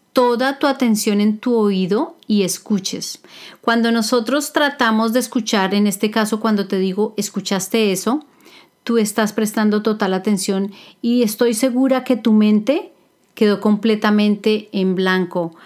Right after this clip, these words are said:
¿Por qué? Porque estabas intentando escuchar. Llevaste toda tu atención al oído para tratar de escuchar. Entonces, cuando haces este ejercicio,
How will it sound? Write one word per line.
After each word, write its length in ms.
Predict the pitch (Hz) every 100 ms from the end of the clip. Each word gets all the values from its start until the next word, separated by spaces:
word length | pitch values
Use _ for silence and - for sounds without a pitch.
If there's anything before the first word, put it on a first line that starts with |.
| -
¿Por 220 | - 196
qué? 140 | 196 226
Porque 240 | 240 226
estabas 440 | 214 214 190 196 226
intentando 500 | 214 208 190 185 185
escuchar. 540 | - 214 214 185 175 - - -
Llevaste 440 | 208 202 190 -
toda 600 | 202 - - 247 247 285
tu 80 | 294
atención 500 | 302 302 247 233 208
al 120 | 214
oído 500 | 233 220 208 240 - - _ - -
para 220 | - 208
tratar 320 | 202 190 196 175
de 80 |
escuchar. 460 | 185 - 208 165 - - _ _ _ _ _ _ _
Entonces, 500 | 214 214 226 214 214
cuando 540 | - 247 240 233 220 220
haces 440 | 220 220 302 - -
este 440 | 262 269 262 285
ejercicio, 840 | 269 240 208 - 190 - 196 302